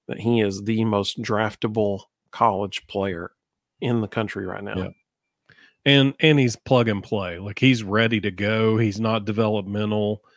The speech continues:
Speaker 2: Like, some of the guys that may go in front of him, like, one and done guys from Kentucky, people like that,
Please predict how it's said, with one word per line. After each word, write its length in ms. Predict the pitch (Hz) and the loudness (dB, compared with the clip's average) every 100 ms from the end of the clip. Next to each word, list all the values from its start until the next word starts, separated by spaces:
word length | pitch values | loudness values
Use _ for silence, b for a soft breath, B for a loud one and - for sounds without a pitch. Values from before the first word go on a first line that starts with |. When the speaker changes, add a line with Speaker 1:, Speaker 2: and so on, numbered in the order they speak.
| b b - | b b -8
Speaker 2:
Like, 120 | 107 | -4
some 240 | - 139 | 0 2
of 80 | 135 | 2
the 40 | |
guys 300 | 113 113 110 | 2 0 0
that 80 | 110 | -4
may 220 | 107 110 | -2 -2
go 200 | 104 107 | 0 -2
in 120 | 98 95 | -2 -4
front 260 | 110 110 | -4 -4
of 100 | 104 | -4
him, 320 | 104 101 98 | -4 -6 -6
like, 180 | 98 98 98 | -6 -8 -10
one 300 | - 110 110 | -10 -4 0
and 140 | 107 98 | 0 -2
done 260 | 101 101 | -2 -2
guys 320 | 101 95 95 - | -2 -2 -4 -6
from 180 | 98 | -10
Kentucky, 580 | 92 98 - 101 - 101 | -8 -10 -6 -6 -4 -8
people 300 | 92 104 - | -4 -6 -4
like 220 | 98 95 - | -8 -8 -4
that, 360 | 104 101 104 | -2 -2 -6